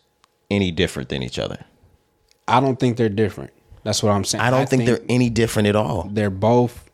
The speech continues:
Speaker 2: rap, popish. They have samples
Speaker 1: I was gonna say
Speaker 2: that
Speaker 1: with a classic sample.
Speaker 2: Exactly. They're the exact same song. So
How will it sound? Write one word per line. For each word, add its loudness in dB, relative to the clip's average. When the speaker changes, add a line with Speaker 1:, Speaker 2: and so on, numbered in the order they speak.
Speaker 2:
rap, 0
popish. 0
They 0
have 2
samples -2
Speaker 1:
I 2
was 0
gonna 0
say 2
Speaker 2:
that -2
Speaker 1:
with 2
a 2
classic 0
sample. 0
Speaker 2:
Exactly. -2
They're -2
the -6
exact 0
same 0
song. 0
So 2